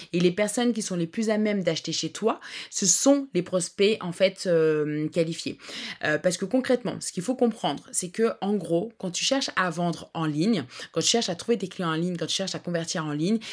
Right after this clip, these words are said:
il faut que tu fasses passer la personne par différentes étapes. Pour faire passer une personne d'inconnu à client, c'est ce que je répète très souvent, il y a deux étapes intermédiaires. L'inconnu va passer ensuite à l'étape, donc, du coup, de prospect non qualifié, notamment l'abonné sur Instagram.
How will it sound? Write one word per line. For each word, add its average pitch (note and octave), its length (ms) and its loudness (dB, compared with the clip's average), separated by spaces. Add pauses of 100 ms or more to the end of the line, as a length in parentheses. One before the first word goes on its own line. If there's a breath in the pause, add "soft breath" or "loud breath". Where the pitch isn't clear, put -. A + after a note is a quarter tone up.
(180 loud breath)
il F3 120 -4
faut B3 120 0
que A#3+ 60 -10
tu - 100 -6
fasses G#3+ 200 -2
passer F#3 240 -2
la E3+ 80 2
personne G3+ 320 -6
par D3+ 160 -6
différentes E3+ 420 -4
étapes. E3+ 320 -6 (300)
Pour E3 120 -10
faire A3+ 140 0
passer A#3 220 -2
une G3 240 -4
personne E3+ 340 -4
d'inconnu E3 640 -2
à C#3+ 140 -4
client, C#3+ 500 -10
c'est - 140 -10
ce - 80 -8
que D#3+ 160 -6
je D3 100 -6
répète D3 380 -10
très - 180 -4
souvent, D3+ 360 -6 (340 loud breath)
il E3+ 80 -2
y G3 80 4
a G3+ 60 0
deux G3 260 -2
étapes G#3 240 -4
intermédiaires. E3 600 -4 (560 loud breath)
L'inconnu G3+ 640 2 (100)
va D#3+ 160 -4
passer E3 300 -4
ensuite E3+ 440 -8
à C#3+ 140 -10
l'étape, D3 460 -6
donc, C#3+ 160 -6
du C#3 100 -12
coup, D#3+ 160 -10
de C#3 80 -6
prospect C#3+ 380 -8
non C#3+ 160 -4
qualifié, C#3 500 -4 (140)
notamment C#3+ 400 -6
l'abonné C#3+ 320 -6
sur C#3 160 -6
Instagram. D3+ 480 -2